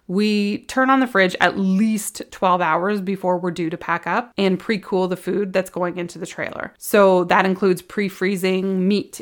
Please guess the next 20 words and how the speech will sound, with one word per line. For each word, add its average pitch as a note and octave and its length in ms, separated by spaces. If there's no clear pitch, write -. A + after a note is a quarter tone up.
to F#3 160
a F3 60
solid F#3+ 420
state E3+ 320
before F#3 300
putting F3 260
it F3 80
in E3+ 100
the F3+ 60
trailer. E3 640
And F3+ 460
this G3+ 180
allows G3 320
the F#3+ 100
fridge G3 360
to F#3 100
just F#3 240
maintain F#3+ 720
its A#3+ 160
temperature F#3+ 580